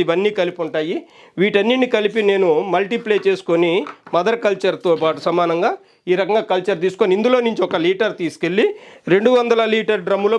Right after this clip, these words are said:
పోయడం జరిగింది. దీంతో పాటు సమానంగా ఇదొకటి, ఇది పాస్పోబ్యాక్టీరియా, స-, అన్ని అజిటోబ్యాక్టీరియా, అజోస్పెరిల్లా ఇవన్నీని. ఇందులో ఒక మనకు కావాల్సిన ఒక ఏడు రకాలు ఉన్నాయి. ఈ ఏడు రకాలని తయారు చేసుకొని నేను ఇందులో ఒక మదర్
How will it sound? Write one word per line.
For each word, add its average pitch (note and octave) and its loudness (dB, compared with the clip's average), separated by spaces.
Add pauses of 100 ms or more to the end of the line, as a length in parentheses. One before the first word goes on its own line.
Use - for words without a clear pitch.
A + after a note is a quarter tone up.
పోయడం F3 0
జరిగింది. A#2 -4 (540)
దీంతో A3 4
పాటు A3 0
సమానంగా F3+ 2 (420)
ఇదొకటి, F3 2 (680)
ఇది G#3+ 4 (160)
పాస్పోబ్యాక్టీరియా, G#3 2 (120)
స-, G3+ 2
అన్ని A#3 4
అజిటోబ్యాక్టీరియా, G3+ 0 (500)
అజోస్పెరిల్లా F#3 0 (220)
ఇవన్నీని. E3+ 0 (420)
ఇందులో A#3 4 (120)
ఒక G#3 -2 (600)
మనకు G3+ 0
కావాల్సిన G3+ 2
ఒక E3+ -2
ఏడు F#3 0
రకాలు D#3 0
ఉన్నాయి. A#2+ -6 (280)
ఈ F#3 2
ఏడు A3 2
రకాలని G#3 0
తయారు F3+ 0
చేసుకొని F#3+ 0 (440)
నేను G#3+ 4
ఇందులో A3+ 2
ఒక E3+ -2 (260)
మదర్ G#3 0